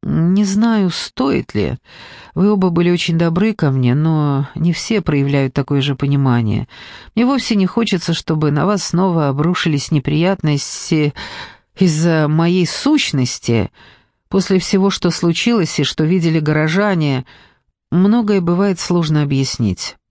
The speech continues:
У меня упало сердце. Я стояла не в силах вымолвить ни слова, вдруг осознав,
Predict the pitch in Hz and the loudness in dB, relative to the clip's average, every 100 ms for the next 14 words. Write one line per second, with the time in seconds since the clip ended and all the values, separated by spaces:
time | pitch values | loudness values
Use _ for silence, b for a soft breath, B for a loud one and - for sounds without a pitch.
0 | _ _ _ _ _ _ - 151 175 208 | _ _ _ _ _ _ -2 0 2 0
1 | 202 196 190 - 160 117 113 - 107 - | 0 0 0 -2 0 0 -2 -4 -4 -6
2 | B B B - 185 196 202 185 180 180 | B B B -4 -2 0 0 2 0 -2
3 | - 202 175 - 160 185 175 165 160 156 | -2 0 0 0 0 2 2 0 0 0
4 | 160 - 202 214 175 143 147 180 - 160 | -2 -2 -2 0 0 -2 0 -2 0 -2
5 | 156 160 185 220 - | -2 0 0 0 -2